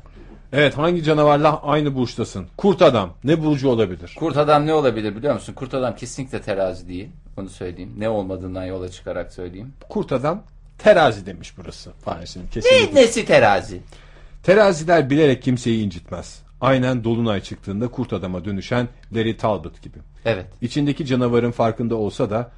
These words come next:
Speaker 1: ayın etkisi altındayken ona ve öldürme içgüdüsüne karşı direnemez.
Speaker 2: Aynı ben.
Speaker 1: Ondan korkmamıza rağmen onun için üzülürüz.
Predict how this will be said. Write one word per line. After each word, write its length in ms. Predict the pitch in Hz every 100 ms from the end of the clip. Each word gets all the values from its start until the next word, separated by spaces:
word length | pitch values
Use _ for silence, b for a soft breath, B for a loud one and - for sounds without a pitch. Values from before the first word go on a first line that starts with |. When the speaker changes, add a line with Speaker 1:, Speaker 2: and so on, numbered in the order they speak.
| b -
Speaker 1:
ayın 240 | 123 139
etkisi 360 | 104 - 95 101
altındayken 680 | 92 104 101 104 - 117 -
ona 300 | 104 123 107
ve 100 | 110
öldürme 400 | 101 95 98 107
içgüdüsüne 580 | 87 - 87 82 101 95
karşı 340 | 92 80 -
direnemez. 460 | 117 - - 76 -
Speaker 2:
Aynı 340 | 117 120 113 104
ben. 200 | 92 - - 107
Speaker 1:
Ondan 400 | 117 120 131 123
korkmamıza 580 | 113 - 110 107 123
rağmen 400 | 107 98 101 123 120
onun 260 | 98 98 98
için 240 | 87 110
üzülürüz. 580 | 92 76 80 78 - -